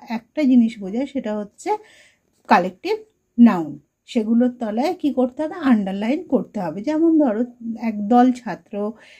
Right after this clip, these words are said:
এক গোছা ফুল, এগুলো হচ্ছে কালেকটিভ নাউন। এবং অ্যাবস্ট্রাক্ট নাউন সম্পর্কে আমি আগেই তোমাদের বললাম। তাহলে প্রথম সেন্টেন্সে দেখো,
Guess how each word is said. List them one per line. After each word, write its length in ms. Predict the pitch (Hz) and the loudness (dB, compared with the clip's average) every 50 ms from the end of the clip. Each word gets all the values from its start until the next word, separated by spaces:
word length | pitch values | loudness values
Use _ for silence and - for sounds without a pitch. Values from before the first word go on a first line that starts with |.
| _ - | _ -10
এক 260 | 220 208 220 226 220 | -6 -4 -2 -2 -2
গোছা 420 | 220 262 269 262 262 - - 311 302 | 0 0 -2 -2 -2 -2 -2 -2 -2
ফুল, 320 | 302 - - 214 202 208 | -2 -2 -4 -4 -4 -4
এগুলো 320 | 208 196 208 226 226 226 226 | -4 -2 0 0 2 2 4
হচ্ছে 300 | 226 240 240 240 - 381 | 4 2 0 0 -4 -6
কালেকটিভ 480 | - 330 220 180 180 - - - 208 190 | -2 -2 -2 -2 -2 -6 -6 -8 -6 -6
নাউন। 300 | 196 175 151 139 139 147 _ _ _ - - _ - | -6 -6 -6 -8 -10 -12 _ _ _ -20 -20 _ -2
এবং 160 | 254 247 247 | 2 4 4
অ্যাবস্ট্রাক্ট 420 | 240 226 233 233 - - 269 262 262 | 4 4 2 -2 -4 -2 0 2 2
নাউন 200 | 254 247 262 277 | 4 2 2 0
সম্পর্কে 460 | 254 - 285 269 254 311 320 320 381 | 0 0 0 0 0 -2 -4 -4 -2
আমি 180 | 403 339 311 285 | 0 2 2 2
আগেই 320 | 226 190 175 190 247 294 | 0 -2 -4 -4 -2 -2
তোমাদের 400 | - 285 247 233 240 262 440 508 - _ _ _ _ _ - 208 | 0 0 2 2 2 2 0 -2 -4 _ _ _ _ _ -4 2
বললাম। 420 | 196 240 240 214 170 147 - - - _ _ _ _ _ | 6 6 6 6 4 0 -8 -12 -18 _ _ _ _ _
তাহলে 280 | - 302 311 330 294 269 | -4 -2 0 2 0 0
প্রথম 400 | 254 294 294 302 - 339 381 349 | 0 -4 -6 -4 -6 -6 -8 -6
সেন্টেন্সে 600 | - - 240 208 196 190 208 214 214 - - 240 | -4 -4 -4 -4 -4 -6 -6 -6 -6 -4 -4 -4
দেখো, 500 | 214 202 185 180 _ - 285 427 440 - | -4 -4 -6 -8 _ -4 -2 -2 -4 -4